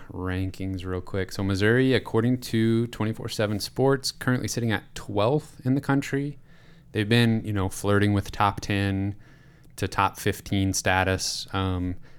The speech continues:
as the commitments roll in. Um, fifth in the S E C, but right there with Kentucky, just, like, a couple points, uh, separating them. Which, Kentucky, wow. I mean,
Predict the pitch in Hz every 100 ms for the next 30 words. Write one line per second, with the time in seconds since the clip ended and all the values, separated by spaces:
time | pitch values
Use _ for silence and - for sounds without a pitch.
0 | - - 92 92 90 90 95 90 - 95
1 | 98 90 - 92 90 95 98 95 95 -
2 | - - - - 101 95 92 92 90 -
3 | - - 127 131 123 117 107 107 - 101
4 | 95 - 101 95 92 107 110 120 131 131
5 | 127 110 101 95 - 98 87 85 - 87
6 | - - - - 95 87 80 87 82 -
7 | - - - 98 - - 92 87 85 87
8 | 87 85 - - - - - - - 95
9 | - - - 87 - 104 87 85 87 95
10 | 87 - - 90 87